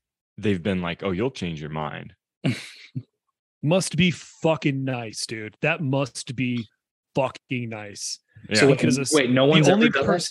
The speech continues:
Speaker 3: to you?
Speaker 1: No.
Speaker 2: The only,
Speaker 1: Not,
Speaker 2: I can
Speaker 1: not
Speaker 2: say
Speaker 1: that I can recall. Not that I
Speaker 2: Dude,
Speaker 1: can recall.
Speaker 2: the
Speaker 1: Because I've
Speaker 2: only
Speaker 1: been
Speaker 2: person
Speaker 1: gearing up for it. I've been gearing up for it. And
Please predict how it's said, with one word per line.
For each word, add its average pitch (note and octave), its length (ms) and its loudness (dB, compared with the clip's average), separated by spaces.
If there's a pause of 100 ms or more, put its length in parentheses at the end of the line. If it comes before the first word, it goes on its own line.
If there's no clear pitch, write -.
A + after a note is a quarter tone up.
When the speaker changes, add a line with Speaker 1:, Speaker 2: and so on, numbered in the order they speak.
Speaker 3:
to G#3 40 -10
you? A3 180 -2 (720)
Speaker 1:
No. A2+ 240 0 (480)
Speaker 2:
The E3 160 2
only, F3+ 300 0
Speaker 1:
Not, E3+ 80 4
Speaker 2:
I F3 100 8
can F3+ 80 6
Speaker 1:
not G3+ 160 8
Speaker 2:
say F#3 60 4
Speaker 1:
that G3+ 80 6
I G3+ 80 6
can E3+ 120 2
recall. C#3 500 4
Not B2 280 0
that C3+ 80 2
I C3+ 60 6
Speaker 2:
Dude, D3+ 80 4
Speaker 1:
can A#2+ 80 -2
recall. G#2 280 -2
Speaker 2:
the D#3+ 260 2
Speaker 1:
Because F3 240 6
I've F#3 100 6
Speaker 2:
only F#3 100 6
Speaker 1:
been C#4+ 100 2
Speaker 2:
person C#3+ 220 2
Speaker 1:
gearing F#3 220 4
up D#3+ 220 2
for F2 280 -8
it. D#2+ 100 -14 (1200)
I've B2+ 140 -2
been F3+ 140 2
gearing B2+ 320 4
up A#2+ 180 2
for E2 320 -6
it. D2+ 100 -10 (560)
And G#2 380 0